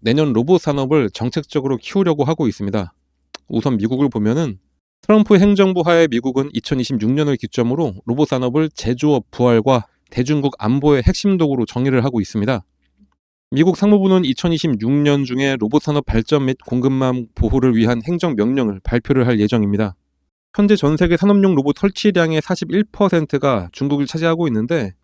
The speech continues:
이런 중국을 견제하기 위해서 수입산, 특히 중국산 로봇 및 핵심 부품에 고율 관세를 부과를 하고 미국 내 생산 제품에 파격적인 혜택을 주는 것이 핵심입니다.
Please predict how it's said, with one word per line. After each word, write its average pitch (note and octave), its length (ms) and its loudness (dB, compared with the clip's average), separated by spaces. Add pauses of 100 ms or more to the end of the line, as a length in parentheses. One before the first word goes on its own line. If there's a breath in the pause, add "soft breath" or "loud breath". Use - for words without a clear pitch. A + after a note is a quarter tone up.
(400 soft breath)
이런 F3 240 2
중국을 D#3+ 380 0
견제하기 D3 680 0
위해서 C3+ 400 2 (240)
수입산, G#2+ 640 -2 (240)
특히 - 240 0
중국산 D3 500 0
로봇 A#2 240 -2
및 C3+ 160 -2 (120)
핵심 D#3+ 280 -8
부품에 B2 520 -6
고율 C#3 260 4
관세를 C3 400 0
부과를 A#2 400 -2
하고 A2+ 320 -4 (540)
미국 C3 180 2
내 D#3+ 180 2
생산 F#3+ 340 2
제품에 B2+ 420 -2
파격적인 F3 540 -2
혜택을 D#3 380 0
주는 C3 240 -2
것이 A2 220 -2
핵심입니다. G#2+ 640 -2